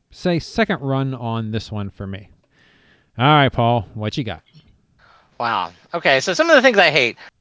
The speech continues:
Speaker 2: I did not buy that the Han Solo that we meet, at least by New Hope,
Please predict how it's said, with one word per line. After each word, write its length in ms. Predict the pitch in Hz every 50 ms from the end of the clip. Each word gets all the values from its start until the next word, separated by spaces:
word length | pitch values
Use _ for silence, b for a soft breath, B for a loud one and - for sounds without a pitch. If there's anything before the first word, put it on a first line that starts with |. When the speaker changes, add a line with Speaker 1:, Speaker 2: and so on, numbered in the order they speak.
| _ _
Speaker 2:
I 380 | - 170 190 220 247 269 277 233 185 _
did 220 | - 196 175 147
not 420 | 143 156 160 160 175 180 165 151 147
buy 720 | 147 156 151 143 131 120 110 104 101 101 107 113 123 117 _ _ _ _ _ _ _ _ _ _ _ _ _ _
that 220 | 143 160 165 147 120
the 140 | 147 135
Han 280 | 120 147 147 160 170 170
Solo 540 | - - 156 156 151 151 151 151 147 147 143
that 160 | 135 127 117
we 180 | 139 143 143 139
meet, 520 | 135 143 147 147 143 139 131 - - - _ _ _ _ _ _ _ _ _ _ _ -
at 180 | 143 123 117
least 380 | 147 165 220 247 208 - - _
by 160 | 147 143 131
New 200 | 131 143 151 135
Hope, 440 | 127 160 170 151 127 110 104 92